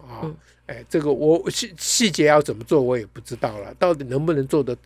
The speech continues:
Speaker 1: 行得通我也不知道嘛，啊，
Speaker 2: 对，
Speaker 1: 但是，
Speaker 2: 但
Speaker 1: 但是你做不到，你好歹跟我讲你努力了什么，你没做到，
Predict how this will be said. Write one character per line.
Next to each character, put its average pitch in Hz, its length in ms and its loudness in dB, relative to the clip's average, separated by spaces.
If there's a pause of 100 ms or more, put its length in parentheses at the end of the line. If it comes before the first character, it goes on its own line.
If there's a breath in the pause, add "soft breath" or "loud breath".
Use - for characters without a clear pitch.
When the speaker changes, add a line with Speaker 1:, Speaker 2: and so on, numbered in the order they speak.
(140 soft breath)
Speaker 1:
行 135 240 -8
得 147 80 2
通 135 260 -4
我 139 140 6
也 139 100 2
不 - 140 -16
知 - 140 -20
道 - 220 -8
嘛， - 120 -20 (400 soft breath)
啊， - 100 -2
Speaker 2:
对， 170 140 -2
Speaker 1:
但 208 220 4
是， 220 140 2
Speaker 2:
但 - 80 -6 (340)
Speaker 1:
但 214 80 6
是 240 80 2
你 202 100 4
做 233 160 8
不 214 80 4
到， 214 160 8
你 175 80 2
好 175 160 6
歹 165 200 6
跟 190 160 6
我 170 120 6
讲 147 220 2
你 165 120 4
努 151 220 4
力 202 140 6
了 160 100 6
什 127 200 0
么， 135 100 0
你 135 140 0
没 143 160 2
做 151 180 6
到， 123 240 -2